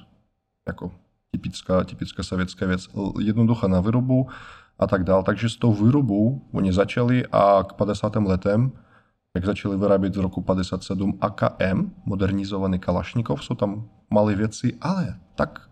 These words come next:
hodně věcí, jako, jak bych to popsal, takových těch výrobních procesů, že všechno je jednoduchý, levný, rychlý a dobrý. Že to prostě fakt dobrý. Je to dobrá zbraň.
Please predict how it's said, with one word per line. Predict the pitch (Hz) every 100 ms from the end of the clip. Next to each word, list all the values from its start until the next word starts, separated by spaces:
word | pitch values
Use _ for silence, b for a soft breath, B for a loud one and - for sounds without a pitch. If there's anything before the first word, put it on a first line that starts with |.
| -
hodně | 98 131 135 131 -
věcí, | 123 120 - 127 127 B B B B B _ -
jako, | 113 107
jak | 92 104
bych | 110
to | -
popsal, | 98 113 - 110 98
takových | 104 - 117
těch | - 110
výrobních | 98 113 113 113
procesů, | - 110 113 151 147 107
že | 98 104
všechno | - - - 117 - 127
je | 123 - -
jednoduchý, | 98 90 95 90 90 - - -
levný, | 104 98 90 90 90 95 135 -
rychlý | 98 92 - 107 110 123 - - _ -
a |
dobrý. | 95 92 90 - - _ _ _ _ _
Že | 104
to | 95
prostě | 104 101 - 110 - - -
fakt | - - - -
dobrý. | 95 90 90 104
Je | 92 - _ _ _
to | 90 101
dobrá | 92 98
zbraň. | 92 92 90 92